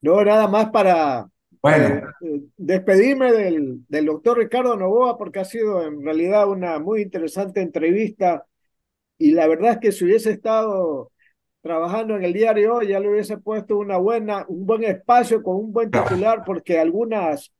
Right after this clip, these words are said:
Speaker 1: frases
Speaker 2: Sí.
Speaker 1: importantes ha dicho, doctor. Así
Speaker 2: En
Speaker 1: que
Speaker 2: tus
Speaker 1: le vaya muy bien, un abrazo imaginario a la distancia.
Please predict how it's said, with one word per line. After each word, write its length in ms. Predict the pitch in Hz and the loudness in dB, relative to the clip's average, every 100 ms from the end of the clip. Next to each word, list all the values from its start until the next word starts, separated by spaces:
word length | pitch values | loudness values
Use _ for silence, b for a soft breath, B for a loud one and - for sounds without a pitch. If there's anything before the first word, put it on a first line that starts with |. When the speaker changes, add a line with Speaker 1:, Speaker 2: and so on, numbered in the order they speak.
| _ _ _ _ | _ _ _ _
Speaker 1:
frases 360 | 170 196 170 202 | -2 2 4 4
Speaker 2:
Sí. 60 | 196 | 0
Speaker 1:
importantes 680 | 196 165 - 208 196 196 175 | -4 -10 -2 -2 0 0 2
ha 100 | 190 | 2
dicho, 300 | 185 180 170 | 0 -2 -4
doctor. 360 | 151 190 160 - | -4 -2 -2 -4
Así 180 | 196 202 | -4 2
Speaker 2:
En 100 | 262 | 2
Speaker 1:
que 80 | - | 4
Speaker 2:
tus 400 | 269 233 - - | 4 2 -2 -6
Speaker 1:
le 120 | 143 | -2
vaya 180 | 180 208 | 0 2
muy 180 | 214 226 | 0 4
bien, 220 | 240 233 | 4 2
un 120 | 220 | 0
abrazo 360 | 214 220 220 220 | -2 0 -2 -2
imaginario 500 | 202 180 190 208 196 | -4 -6 -4 -2 0
a 20 | |
la 80 | 185 | 0
distancia. 480 | 180 190 175 - | -2 -4 -8 -8